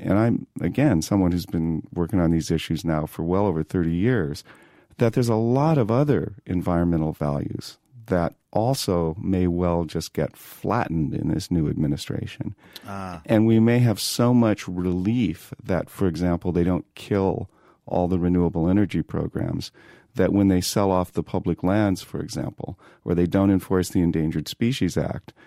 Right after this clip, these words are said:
Speaker 1: we may hardly notice because we're so relieved that they haven't been as bad as we had feared on climate.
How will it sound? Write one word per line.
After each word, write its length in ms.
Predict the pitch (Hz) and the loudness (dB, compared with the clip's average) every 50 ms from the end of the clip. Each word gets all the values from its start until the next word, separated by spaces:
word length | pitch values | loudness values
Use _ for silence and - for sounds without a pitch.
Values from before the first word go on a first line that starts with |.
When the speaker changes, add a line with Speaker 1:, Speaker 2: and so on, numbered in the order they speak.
| - _ | -20 _
Speaker 1:
we 160 | - 104 101 | 0 2 4
may 200 | 95 98 95 92 | 4 4 4 2
hardly 400 | 90 - 98 95 87 82 87 87 | 2 0 0 -2 0 2 2 2
notice 600 | 85 92 98 101 120 120 90 76 92 - - - - 117 - | 2 2 2 2 2 2 2 0 0 -4 -8 -12 -14 -10 -6
because 420 | - 82 - - - 85 80 - | -6 -6 -6 -4 -2 -2 -2 -2
we're 140 | - 85 80 | -2 -4 -4
so 160 | - - 85 | -2 -2 -2
relieved 440 | 80 80 82 80 82 80 80 78 - | -2 0 0 0 0 0 0 0 0
that 160 | - 76 - - | -2 -2 -2 -2
they 100 | 82 80 | -2 -2
haven't 300 | 87 76 - 82 80 - | -2 -2 -2 -2 -4 -2
been 340 | - 78 78 78 78 82 82 | -2 -2 0 0 0 0 -2
as 140 | 78 73 - | -2 -2 -2
bad 240 | - - 73 76 | -2 -2 -2 -2
as 120 | 76 73 76 | -2 -2 -2
we 100 | 78 78 | -2 -2
had 120 | 71 69 | -2 -2
feared 240 | - - 73 73 69 | -2 -2 -2 -2 -2
on 140 | 71 69 - | -2 -6 -6
climate. 420 | - - 95 95 90 80 - - | -4 -4 -2 0 0 0 -2 -4